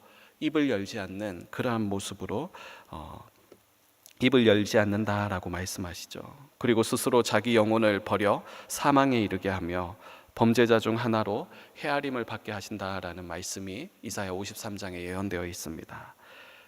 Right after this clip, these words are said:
자신을 강도와 같이 범죄자 취급하며 검과 뭉치를 가지고 잡으러 온 이 무리들 앞에서 예수님은 이 하나님의 말씀이 그대로 성취될 수 있도록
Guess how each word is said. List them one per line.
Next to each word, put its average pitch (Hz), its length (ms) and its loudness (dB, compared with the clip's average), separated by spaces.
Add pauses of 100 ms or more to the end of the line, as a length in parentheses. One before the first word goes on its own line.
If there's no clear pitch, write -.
자신을 123 380 8
강도와 117 400 8
같이 117 360 6
범죄자 123 460 2
취급하며 101 800 -4
검과 117 580 -2 (360)
뭉치를 120 440 4
가지고 101 340 0
잡으러 107 380 -2
온 101 280 -2 (440)
이 139 80 2
무리들 135 400 4
앞에서 110 540 0 (600)
예수님은 110 720 -2 (540)
이 127 100 2
하나님의 135 480 4
말씀이 113 480 4
그대로 98 520 -6
성취될 135 520 -6
수 - 160 -8
있도록 101 600 -8